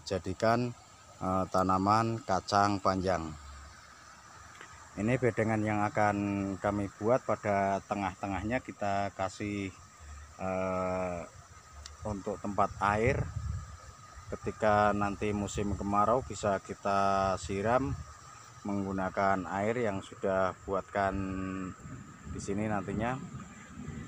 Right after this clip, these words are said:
Terus, sebelah sini juga kita buatkan dan belum jadi. Ini proses pembuatan.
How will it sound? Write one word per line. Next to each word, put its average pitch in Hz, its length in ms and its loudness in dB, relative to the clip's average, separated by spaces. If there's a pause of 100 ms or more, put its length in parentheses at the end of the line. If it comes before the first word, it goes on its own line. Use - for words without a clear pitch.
(280)
Terus, 104 400 -2
sebelah 95 240 2
sini 120 560 0
juga - 320 0
kita 101 640 2
buatkan 123 480 2
dan 98 400 0
belum 95 320 0
jadi. 120 480 -2
Ini 113 240 0
proses 107 560 0
pembuatan. 98 720 0